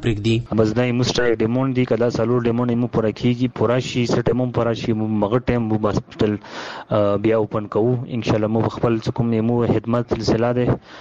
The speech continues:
Speaker 2: سنټرل کورم عوام د پاره هغه به موږ بیا شروع کوو.
Speaker 1: د ډوګر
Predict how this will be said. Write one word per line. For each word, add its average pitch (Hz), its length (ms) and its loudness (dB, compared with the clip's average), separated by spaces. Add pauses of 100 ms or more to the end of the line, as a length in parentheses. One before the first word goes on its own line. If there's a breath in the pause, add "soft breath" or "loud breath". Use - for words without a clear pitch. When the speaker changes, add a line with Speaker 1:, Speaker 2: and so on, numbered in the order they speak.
(200 loud breath)
Speaker 2:
سنټرل 104 360 0
کورم 117 240 2
عوام 117 240 0
د 110 120 -4
پاره 104 180 0
هغه 107 160 -2
به 107 100 0
موږ 107 160 -4
بیا 110 160 4
شروع 95 300 0
کوو. 98 200 -4 (280)
Speaker 1:
د - 20 2 (180)
ډوګر 185 260 2